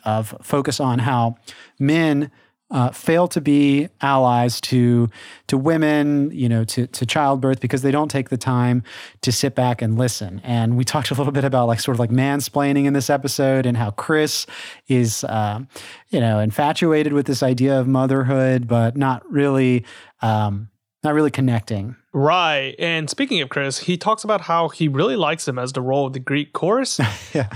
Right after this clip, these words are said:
Speaker 2: Uh, that is, like, the second time, I wanna say, that someone has compared him to that, which is, uh,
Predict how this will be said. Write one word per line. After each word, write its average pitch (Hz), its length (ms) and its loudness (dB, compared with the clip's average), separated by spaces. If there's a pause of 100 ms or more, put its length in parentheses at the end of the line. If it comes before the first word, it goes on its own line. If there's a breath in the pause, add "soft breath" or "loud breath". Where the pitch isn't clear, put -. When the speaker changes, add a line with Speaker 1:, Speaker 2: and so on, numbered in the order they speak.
Speaker 2:
Uh, 151 420 0
that 220 140 -2
is, 339 140 -10
like, 381 140 -2
the 302 80 -2
second 311 720 -4
time, 247 380 0
I 233 40 2
wanna 233 180 0
say, 233 340 0
that 196 200 0
someone 185 260 0
has - 100 -4
compared 170 320 -2
him 170 80 -6
to 175 100 -4
that, 180 320 0
which 147 300 -2
is, 135 180 -2
uh, 139 460 0